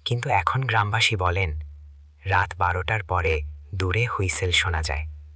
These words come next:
কখনো ঝলমলে আলো, কখনো ফিসফিস করে কেউ বলে, "শেষ ট্রেনটা ধরো।" আর রাহুল, সে আর কখনো সন্ধ্যার পরে স্টেশন দিকে যায় না, কারণ সে জানে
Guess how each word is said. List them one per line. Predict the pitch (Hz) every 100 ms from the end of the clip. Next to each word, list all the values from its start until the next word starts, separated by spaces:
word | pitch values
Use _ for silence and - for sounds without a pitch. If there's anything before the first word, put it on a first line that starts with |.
| - - - -
কখনো | 120 - 143 151
ঝলমলে | - 92 87 95 92
আলো, | 90 80 78 78 - - - - -
কখনো | - 104 - 101
ফিসফিস | - 92 - 92 90
করে | - 98 95
কেউ | 92 90
বলে, | 87 85 117 - - - - - -
"শেষ | - 98 -
ট্রেনটা | - 92 80 78 113 - - - -
ধরো।" | - 90 80 76 - - - - - - - -
আর | - 98
রাহুল, | 92 85 98 147 - - - - - -
সে | - - 120
আর | 123
কখনো | 113 101 - 117 120
সন্ধ্যার | - 92 95 104
পরে | 113 110
স্টেশন | 110 90 82 90
দিকে | 87 85 98
যায় | 92 82
না, | 78 78 - - - - - - -
কারণ | 95 98 110
সে | - 101
জানে | 98 80 85